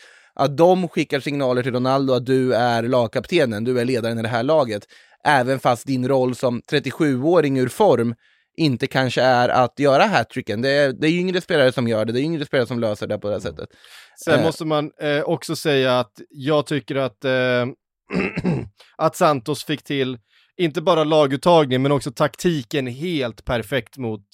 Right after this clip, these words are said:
Speaker 2: Schweiz. För jag vet inte, när jag såg en match senast där det kändes som ett lag var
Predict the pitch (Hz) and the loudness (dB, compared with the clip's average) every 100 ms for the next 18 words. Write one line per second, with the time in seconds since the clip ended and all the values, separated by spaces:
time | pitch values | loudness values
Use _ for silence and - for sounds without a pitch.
0 | _ - 147 117 - 139 131 143 160 139 | _ -6 -4 -4 -4 -4 -2 -4 -2 -2
1 | 120 _ - _ 143 143 - 143 135 135 | -4 _ -20 _ 0 0 2 0 0 0
2 | 147 151 - 160 135 135 151 - 135 131 | 0 -2 -4 0 0 0 -4 -4 -4 -2
3 | 160 135 123 117 135 139 156 - - 131 | 0 -2 -2 -6 -6 -4 -6 -4 -2 -2
4 | 123 117 123 110 | -2 -2 -2 -2